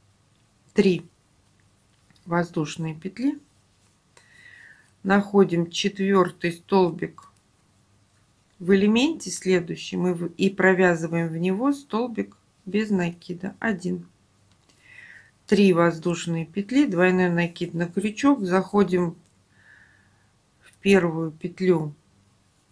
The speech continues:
подъёма в конце ряда и вывязываем столбик с двойным накидом.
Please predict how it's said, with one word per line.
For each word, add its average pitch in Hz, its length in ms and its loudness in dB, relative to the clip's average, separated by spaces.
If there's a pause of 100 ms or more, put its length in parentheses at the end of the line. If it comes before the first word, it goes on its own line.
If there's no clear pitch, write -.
(720)
подъёма 196 600 4
в - 120 -8
конце 185 460 0
ряда 165 320 0
и 170 80 0
вывязываем 170 720 2
столбик 226 520 -4
с 175 40 -12
двойным 185 540 2
накидом. 170 720 -8